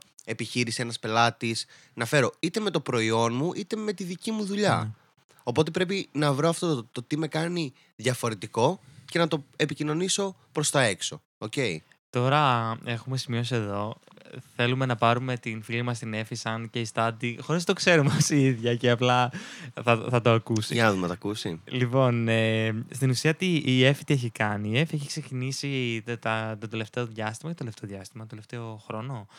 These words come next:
Speaker 2: ε, και δουλεύει έτσι στο κομμάτι του digital, ε, marketing. Και πρακτικά αυτό που κάνει η Εφη είναι, έχει χτίσει social, τα social media της, το LinkedIn, το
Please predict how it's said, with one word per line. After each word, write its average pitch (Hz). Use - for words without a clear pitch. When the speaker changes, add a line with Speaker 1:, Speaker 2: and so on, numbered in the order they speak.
Speaker 2:
ε, 117
και 131
δουλεύει 147
έτσι 151
στο 135
κομμάτι 127
του 117
digital, 123
ε, 113
marketing. 110
Και 131
πρακτικά 131
αυτό 180
που 156
κάνει 165
η 170
Εφη 175
είναι, 165
έχει 147
χτίσει 135
social, 120
τα 113
social 113
media 110
της, -
το 123
LinkedIn, 117
το 104